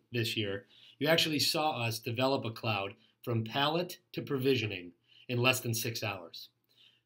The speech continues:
First, I want to actually start off by showing the tool itself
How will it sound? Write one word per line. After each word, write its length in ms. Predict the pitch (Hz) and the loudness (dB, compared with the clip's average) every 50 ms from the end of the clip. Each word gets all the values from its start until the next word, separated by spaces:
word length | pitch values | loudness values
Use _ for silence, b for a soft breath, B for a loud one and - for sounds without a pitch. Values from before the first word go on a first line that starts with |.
| b - | b 0
First, 320 | 208 220 208 190 - - - | 4 4 4 4 2 -2 -4
I 20 | 135 | -2
want 180 | 139 143 143 | -2 0 0
to 60 | 143 | 2
actually 300 | 139 143 143 - - 135 | 0 0 0 0 -2 -2
start 320 | 120 - - 143 127 131 127 | -4 -2 -2 0 0 0 0
off 280 | 110 104 107 113 - - - _ _ - - _ | 0 -2 -4 -6 -10 -14 -20 _ _ -20 -20 _
by 120 | - 123 | -4 -2
showing 320 | 120 - - 170 160 160 139 | 0 4 4 4 2 2 0
the 80 | 131 | -2
tool 240 | 120 - 139 123 110 | -2 -2 -2 0 0
itself 500 | 113 - - - 104 92 - - - - | -2 -2 -4 -4 -6 -6 -8 -12 -16 -18